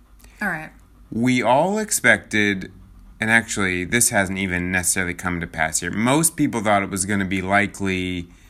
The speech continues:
Speaker 2: that, uh, Williams gives up on Latifi, and that's a seat that comes open. So that seemed the most likely. Then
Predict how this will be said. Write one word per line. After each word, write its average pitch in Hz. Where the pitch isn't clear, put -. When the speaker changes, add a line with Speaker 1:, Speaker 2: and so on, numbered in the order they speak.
Speaker 2:
that, 85
uh, 78
Williams 104
gives 87
up 85
on 80
Latifi, 113
and 95
that's 90
a 90
seat 85
that -
comes -
open. -
So -
that 101
seemed 131
the 120
most 101
likely. 92
Then 123